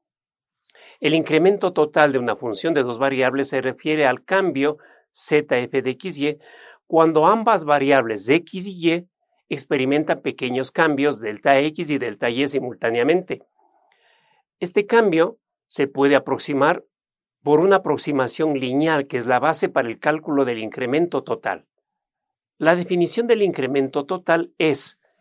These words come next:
el incremento de Z igual a f de X más delta X, coma,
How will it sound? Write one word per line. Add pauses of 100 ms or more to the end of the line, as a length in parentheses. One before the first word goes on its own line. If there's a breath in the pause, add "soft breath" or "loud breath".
(280)
el
incremento
de
Z (200)
igual (460 loud breath)
a
f
de
X
más
delta
X, (440)
coma,